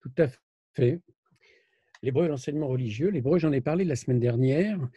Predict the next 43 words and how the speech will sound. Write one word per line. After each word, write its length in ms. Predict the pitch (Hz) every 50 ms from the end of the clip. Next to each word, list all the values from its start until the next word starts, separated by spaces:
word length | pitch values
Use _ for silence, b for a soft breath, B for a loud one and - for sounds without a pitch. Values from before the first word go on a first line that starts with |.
| B B B 127 B B
L'enseignement 340 | 131 - - 180 185 180 180
religieux, 380 | 165 156 139 139 135 170 208
je 80 | 185 147
vais 100 | 143 143
en 60 | 139
dire 180 | 131 156 151 135
un 80 | 139
mot 160 | 131 139 151 143
aussi, 300 | 131 123 - - 254 240
mais 100 | 208 175
je 100 | - 165
voudrais 180 | 151 170 196
préciser 520 | 196 - 175 156 - - 170 139 147 175 156
quand 160 | - 156 160
même 240 | 170 202 233 202 175
que 80 | 170
toutes 320 | 151 131 - 339 359 349 -
les 240 | 190 185 147 131
autres 260 | 175 165 - - - 123
disciplines 800 | 120 123 - - 135 123 - 196 311 311 285 233 107 87 85 - _ _ _ _ b b b b b b b b b -
sont 400 | - - - 180 185 165 - 170
enseignées 720 | 147 123 - - 131 120 120 131 170 226 269 254 - _ _ -
en 140 | 196 208
français. 480 | 208 - 214 185 - - 160 160 170 -
L'histoire-géographie, 1040 | - 123 123 - - 165 135 123 143 135 113 113 123 113 - - 139 190 240 285 330
et 120 | - 123 110
c'est 180 | - - 117
souvent 340 | - - 147 135 156 165 139
l'histoire-géographie 840 | 127 120 - - 143 127 117 127 117 110 120 113 - - 123 120 113
de 180 | 101 104 113 147
la 140 | 143 139 131
France, 480 | - - 156 151 147 127 - - _ _ _ _ _ _ - - _ _ _ _
sauf 400 | - - - - 247 233 180 -
en 80 | - 131
ce 100 | 127 -
qui 80 | 139 123
concerne 320 | - 131 120 - 131 127
l'histoire 320 | 127 123 - - 135 117
juive, 260 | 120 117 123 131 120 -
c'est 120 | - 113
l'histoire 280 | 107 107 - - 110 104
juive 200 | 107 113 104 92
biblique 560 | 101 139 165 147 170 277 285 - - -